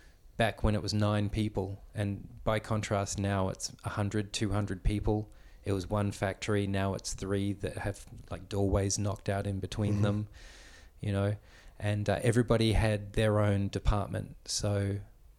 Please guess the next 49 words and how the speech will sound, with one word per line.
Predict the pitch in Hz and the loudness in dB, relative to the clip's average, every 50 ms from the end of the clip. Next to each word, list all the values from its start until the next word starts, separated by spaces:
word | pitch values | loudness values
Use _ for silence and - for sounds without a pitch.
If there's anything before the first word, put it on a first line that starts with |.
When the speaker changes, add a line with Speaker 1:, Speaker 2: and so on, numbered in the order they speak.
| - - - - | -20 -20 -14 -10
Speaker 1:
you | - 101 | -8 -4
know, | 101 101 101 101 - | -4 -4 -4 -4 -2
Cole | - - 104 101 107 101 | 0 2 2 2 2 0
was | 101 107 101 101 104 | 0 0 0 0 -2
in | 104 104 | -2 0
painting | - - - 101 104 104 101 - 107 101 101 101 101 101 101 | 0 0 0 0 -2 -4 -2 -2 -2 0 0 0 0 0 -2
and | 95 98 | 0 0
all | 117 143 147 | 2 2 2
the, | 127 - - | 2 2 2
all | 170 175 | 2 2
these | 123 92 - | 2 0 -2
different | - - - - - - | -6 -10 -10 -12 -6 -4
people. | - - 101 - - 101 101 - - - - - - - - - - - - - - | -2 -2 -2 -2 -4 -4 -4 -6 -10 -16 -20 -20 -20 -20 -20 -20 -20 -20 -20 -4 0
And | 110 104 101 104 | 2 2 4 4
my | 107 104 104 104 | 4 4 4 2
job | 101 - 107 104 101 98 95 - - | 2 2 2 4 4 2 0 -2 -2
was | 101 101 104 - | 0 0 0 0
I | 98 95 | 0 -2
was | 101 104 98 - | 0 0 0 0
in | 107 104 | 2 2
setup. | - - - 175 113 101 92 - - | 2 4 4 6 6 6 4 2 0
So | - - 101 101 | -4 -2 0 0
when | 98 113 120 117 | 0 0 0 0
guitars | 113 110 104 - 113 107 104 104 104 101 101 - - | 0 0 -2 0 0 0 2 2 0 0 -2 -4 -6
were | 101 101 95 | -4 -6 2
painted, | - - - 117 117 120 117 - 135 127 123 - - - - - - - | 6 6 6 6 4 2 0 0 0 0 0 -4 -10 -16 -18 -20 -16 -14
you | 107 | -12
know, | 92 90 - | -10 -8 -4
they | 95 92 | -4 -2
were | 92 95 92 - - - - | -2 -4 -6 -8 -14 -18 -4
cut | - - 123 104 | 0 2 2 2
out, | 104 104 107 - - - | 2 0 -2 -4 -6 -8
sanded, | - - - 104 101 101 101 107 98 - - | -8 -4 -2 0 0 0 0 -2 -6 0 2
painted, | - - 98 98 104 - 104 98 - - - - - - - - - | 2 2 2 0 -6 -6 -8 -10 -10 -14 -20 -20 -20 -20 -16 -8 -8
they'd | 98 87 - | -8 -2 2
come | - 117 110 107 | 2 2 4 2
to | - - 104 | 0 -2 -4
me. | 95 92 95 95 - - - - - - - - - | -4 -4 -6 -8 -10 -14 -18 -20 -20 -20 -20 -6 -4
I'd | 101 95 98 | -4 -2 -2
assemble | - - - 107 104 104 101 104 101 | -2 0 0 0 0 0 0 0 0
them, | 98 98 95 95 85 | 0 -2 -2 -4 -4
I'd | - 101 98 101 | -4 -4 -4 -4
wire | 95 92 95 95 98 95 98 95 | -2 0 0 0 2 2 0 0
them, | 95 98 92 92 | 0 -2 -2 -2
I'd | 87 90 - | -4 -4 -2
set | - - - 113 92 - - | -2 0 0 -2 -2 -4 -4
them | 101 98 | -4 -2
up, | 98 95 95 - - - - - - - - - | -2 -2 -2 -4 -8 -14 -20 -20 -20 -20 -12 -6
I'd | 104 98 92 | -4 -4 -4